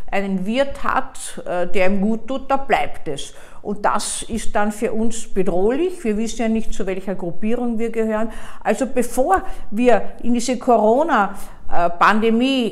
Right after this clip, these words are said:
hineingekommen sind, ist es uns doch wirklich gut gegangen. Man kann jammern immer über weiß Gott was alles, aber der Wohlstand hat breit um sich gegriffen.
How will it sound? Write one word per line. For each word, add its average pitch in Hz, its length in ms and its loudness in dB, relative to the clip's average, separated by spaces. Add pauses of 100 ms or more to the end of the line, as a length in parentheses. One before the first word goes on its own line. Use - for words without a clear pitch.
hineingekommen 226 920 -4
sind, 262 260 -6
ist 277 120 -4
es 285 160 -6
uns 285 160 -4
doch 285 200 -6
wirklich 262 360 -6
gut 285 280 -6
gegangen. 185 440 -2
Man 196 160 -2
kann 202 260 -4
jammern 202 400 -2
immer 247 300 0
über 202 260 -2
weiß 180 220 -4
Gott - 240 -2
was 196 160 -2
alles, 202 460 -4
aber 196 160 -2
der 190 160 0
Wohlstand 240 720 -4
hat 220 260 -4 (440)
breit 175 580 0 (120)
um 240 140 4
sich - 300 0
gegriffen. 156 580 -6